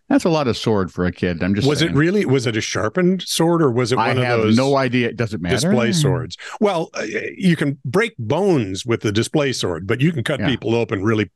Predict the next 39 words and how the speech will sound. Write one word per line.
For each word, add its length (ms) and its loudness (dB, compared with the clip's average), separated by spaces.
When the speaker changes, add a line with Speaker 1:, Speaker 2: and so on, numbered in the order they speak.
Speaker 2:
badly 360 -2
with 160 -6
a 40 -14
sharpened 340 -4
samurai 340 -8
sword. 280 -4
Speaker 1:
All 140 0
we 120 2
know 160 4
is 120 2
two 120 -4
people 260 0
were 80 4
injured, 280 -2
one 140 0
of 60 0
the 40 -12
players 320 -2
and 260 0
the 80 -2
son. 260 -4
Speaker 2:
Okay. 240 -4
Speaker 1:
The 80 2
Monopoly 420 2
player 300 0
was 180 0
later 220 0
discharged 440 -4
from 100 -2
the 80 0
hospital, 420 0
but 120 -2
the 80 -8
son 200 -2
was 120 -2
reported 360 -2
in 120 0
critical 400 -2
condition. 500 0